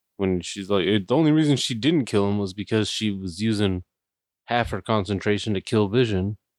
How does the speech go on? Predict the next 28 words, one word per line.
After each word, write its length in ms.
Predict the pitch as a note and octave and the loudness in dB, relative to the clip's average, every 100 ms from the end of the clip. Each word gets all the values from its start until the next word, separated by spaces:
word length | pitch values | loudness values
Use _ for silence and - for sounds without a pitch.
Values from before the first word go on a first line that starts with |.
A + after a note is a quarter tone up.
| _ _ _ _ _ _ _ _ _ _ _ _ _ _ _ _ _ _ | _ _ _ _ _ _ _ _ _ _ _ _ _ _ _ _ _ _
And 100 | F#2 | 0
then 140 | F#2 F#2 | 4 4
she 180 | - G2 | 2 -2
was 140 | F2+ | -2
too, 440 | - A2 G#2 F#2+ F#2+ | 0 2 2 -2 -8
she 180 | - G#2+ | -4 0
was 160 | G2+ F#2+ | 2 2
in 140 | F#2 | 0
too 200 | - A2 | 2 4
much 220 | G2 F2 | 4 2
grief 320 | E2+ F#2 G#2+ - | -2 -2 -2 -4
to 280 | F2+ F2 F#2+ _ _ - | -4 -4 -8 _ _ -10
even 260 | G2 F#2 E2+ | -2 0 0
try 240 | - G2+ | 0 0
to 80 | F#2 | -2
fight 300 | - F2+ F2 | -4 -4 -2
him 240 | F#2 F#2 - _ _ - | -4 -4 -10 _ _ -8
after 300 | F#2+ - F#2+ | -8 -4 -2
he 140 | F#2 _ _ _ | -4 _ _ _
<laughs> 320 | A#2 - - | -6 -4 -2
reversed 600 | A#2+ G#2 F2 G#2 G2+ - - - | 2 4 4 2 2 -4 -10 -8
Uno'd 380 | A#2 G#2+ G2 F2+ | -2 2 2 0
her. 220 | F#2 G#2 - _ _ _ _ _ _ _ _ _ _ _ _ _ _ _ _ _ _ _ _ _ _ _ _ _ _ _ _ _ _ _ _ _ _ _ _ _ _ _ _ _ _ _ - | -4 -6 -12 _ _ _ _ _ _ _ _ _ _ _ _ _ _ _ _ _ _ _ _ _ _ _ _ _ _ _ _ _ _ _ _ _ _ _ _ _ _ _ _ _ _ _ 0
But 140 | A2+ | 2
when 120 | A#2+ G#2+ | 2 0
she 180 | - | -2
came 280 | G2+ A2+ G#2+ | 0 0 2
back, 240 | G2 A#2 | -2 -4